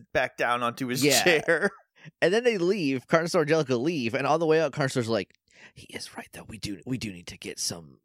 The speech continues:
Speaker 2: a bigger source of power. We gotta get stronger somehow."
Speaker 1: Now, <sighs> I would understand why he thinks that if they ever fought the Power Rangers.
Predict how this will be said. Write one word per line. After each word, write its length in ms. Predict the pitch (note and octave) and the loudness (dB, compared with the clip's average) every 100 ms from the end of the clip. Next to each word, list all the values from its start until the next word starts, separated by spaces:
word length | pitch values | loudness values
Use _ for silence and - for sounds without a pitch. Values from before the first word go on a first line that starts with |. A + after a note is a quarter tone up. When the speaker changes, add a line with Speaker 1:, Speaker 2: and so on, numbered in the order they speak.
| - | -8
Speaker 2:
a 120 | A2+ | -8
bigger 260 | G#2 E2 | -6 -10
source 260 | E2+ G#2 - | -8 -8 -8
of 60 | - | -8
power. 320 | - - - | -8 -10 -14
We 120 | B2+ | -8
gotta 100 | A#2 | -6
get 140 | F2 - | -6 -8
stronger 520 | - E2 E2 D#2+ - _ _ - | -6 -8 -10 -18 -20 _ _ -6
somehow." 480 | - G#2+ - - - - - _ - | -6 -6 -10 -10 -14 -20 -20 _ -6
Speaker 1:
Now, 160 | A3+ - | -6 -6
<sighs> 920 | - - - - - _ _ _ _ - - - _ _ _ _ | -10 -10 -12 -16 -20 _ _ _ _ -18 -18 -20 _ _ _ _
I 160 | G#3+ D#4+ | 2 2
would 440 | F4+ D#4+ B3+ G3+ | 2 0 -2 0
understand 1000 | G3+ G#3 F#3 E3 - D3+ D#3 E3 E3+ - | 0 2 0 0 -2 0 -2 -4 -10 -16
why 280 | C#3+ D3 D3+ | 0 2 2
he 260 | D3 D3+ D3+ | 0 -6 -6
thinks 340 | D3+ C#3 C#3+ | -4 -4 -4
that 340 | D#3 D#3 D#3+ - _ | -2 0 0 -4 _
if 580 | G3+ F#3+ G3 F#3+ - - _ _ _ _ _ - | 2 4 2 -6 -14 -18 _ _ _ _ _ -16
they 500 | D#3 C3 D3+ D#3 F#3+ | -14 2 4 4 4
ever 260 | G3+ G3+ G#3+ | 2 2 2
fought 300 | G#3+ G3 - | 2 2 0
the 60 | |
Power 380 | - G#3+ G3+ G#3+ | 2 2 4 0
Rangers. 720 | G#3 G#3 G3 G#3+ A3 G3+ - | -2 -4 -4 -4 -4 -10 -14